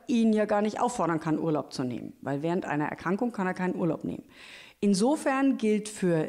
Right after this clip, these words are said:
Dauerkranke, die das ganze Jahr über krank waren, dass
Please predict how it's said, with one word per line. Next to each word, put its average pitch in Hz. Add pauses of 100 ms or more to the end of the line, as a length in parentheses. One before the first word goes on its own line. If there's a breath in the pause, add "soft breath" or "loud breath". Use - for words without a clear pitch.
(100)
Dauerkranke, 269
die 202
das -
ganze 277
Jahr 185
über 160
krank 143
waren, 185 (300 loud breath)
dass 175